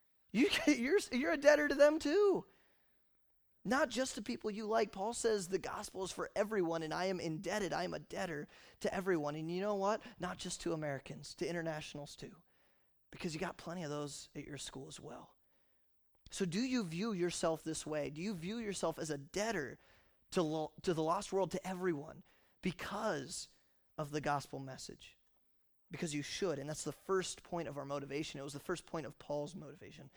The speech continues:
Next, a proper view of the gospel gives you a proper understanding of yourself in relation to preparation. Paul says, "Not only am I a debtor," he says in, in Romans one fifteen, "I am ready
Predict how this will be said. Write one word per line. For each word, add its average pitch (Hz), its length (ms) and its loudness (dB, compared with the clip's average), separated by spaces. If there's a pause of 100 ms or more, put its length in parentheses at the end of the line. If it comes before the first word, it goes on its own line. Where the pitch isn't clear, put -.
(220)
Next, - 520 0 (800)
a 151 80 -2
proper 220 460 4
view 190 240 6
of 170 80 2
the 160 80 -2
gospel 170 640 2 (240)
gives 185 180 6
you 214 80 8
a 175 60 6
proper 214 500 4
understanding 190 580 2
of 156 120 -2
yourself 196 560 4 (240)
in 190 160 6
relation 185 640 6 (240)
to 196 100 2
preparation. 196 840 2 (960)
Paul 202 220 6
says, 202 440 4 (220)
"Not 208 260 12
only 190 500 6 (200)
am 202 220 6
I 190 340 6 (160)
a 175 120 4
debtor," 196 440 8
he 190 180 0
says 214 440 6 (180)
in, 185 300 4
in 175 180 4
Romans 196 340 6
one 196 240 4
fifteen, 226 600 4
"I 185 160 4
am 180 320 4
ready 220 560 6